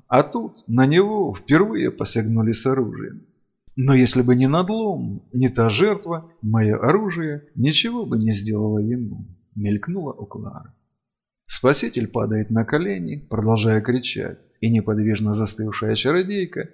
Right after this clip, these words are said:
видит, как дыбом встают сразу три стороны горизонта. Только три, потому что с четвертой сплошным валом катится черная волна,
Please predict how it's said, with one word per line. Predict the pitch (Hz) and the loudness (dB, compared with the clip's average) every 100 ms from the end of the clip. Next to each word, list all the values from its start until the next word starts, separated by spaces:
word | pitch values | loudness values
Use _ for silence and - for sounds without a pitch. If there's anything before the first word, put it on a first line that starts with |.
| _ | _
видит, | - 196 - - - _ | -6 -4 -6 -8 -12 _
как | - 113 113 | 0 0 0
дыбом | 143 196 165 160 | -2 -2 -4 -6
встают | - - 131 160 220 170 | -6 0 2 2 2 -4
сразу | - - 147 113 110 | -4 -2 -2 0 -4
три | - 110 | -4 -4
стороны | - 117 107 110 113 | -2 -2 0 2 2
горизонта. | 113 127 127 110 104 98 - - _ _ _ | 2 2 0 -4 -4 -8 -12 -20 _ _ _
Только | 208 220 220 | -4 -2 -6
три, | 208 - - 104 - _ | -8 -10 -10 -12 -18 _
потому | 120 113 110 | -4 0 -2
что | - 110 | -2 -4
с | |
четвертой | - 127 131 202 185 - 139 - | 0 -2 -2 -4 -4 -4 -8 -6
сплошным | - - 175 185 220 214 202 | -12 2 2 2 -2 -2 -2
валом | 214 - 110 95 | -2 -2 -4 -4
катится | 95 101 113 - 104 | -4 -4 -4 -4 -4
черная | - 107 107 104 110 | -2 -2 0 2 4
волна, | 110 117 131 113 98 - | 4 4 2 0 -4 -8